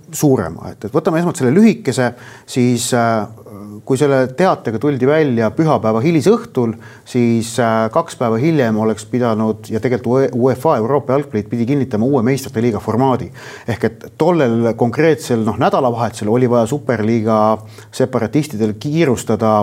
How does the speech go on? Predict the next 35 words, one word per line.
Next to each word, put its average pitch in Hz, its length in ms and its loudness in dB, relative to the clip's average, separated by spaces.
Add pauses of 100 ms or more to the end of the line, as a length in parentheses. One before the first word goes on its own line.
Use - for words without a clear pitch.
põhjusel, 120 540 2
et 107 100 -6
nad 107 80 -4
soovisid 117 480 2
ennetada 104 480 -2
uefa 120 400 0
uut 131 240 0
formaati. 127 560 0 (640)
Aga 110 160 0
nüüd, 131 160 2
miks, 156 300 -2 (100)
ütleme, 127 300 2 (100)
kaks 160 240 -2
tuhat 131 240 -2
kakskümmend 135 400 -2
üks - 240 -4
kevad, 165 460 2 (420)
siis 143 240 -4
tuleb 143 240 2
siin 127 160 0
vaadata 143 320 2
natuke - 240 -2
laiemat 147 400 2
pilti 131 600 0
ja, 120 160 4 (100)
ja 117 200 2 (360)
koroonaviirus 131 920 2 (200)
ja 117 220 0
see 120 180 0
globaalne, 120 540 2 (160)
mm, 113 240 0 (100)
pandeemia 120 720 2
on 123 240 2
ilmselgelt 127 720 2
üks - 320 -10